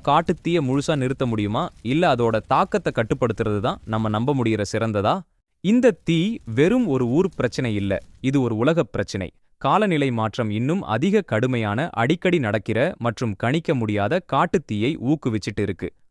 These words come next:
ஆனால் அறிவு, ஒத்துழைப்பு மற்றும் உறுதியான நடவடிக்கை மூலம் நம்ம அதோட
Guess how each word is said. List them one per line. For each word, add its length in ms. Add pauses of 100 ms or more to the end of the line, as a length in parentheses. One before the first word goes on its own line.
ஆனால் 400
அறிவு, 560
ஒத்துழைப்பு 760
மற்றும் 400
உறுதியான 480
நடவடிக்கை 560
மூலம் 440
நம்ம 460
அதோட 200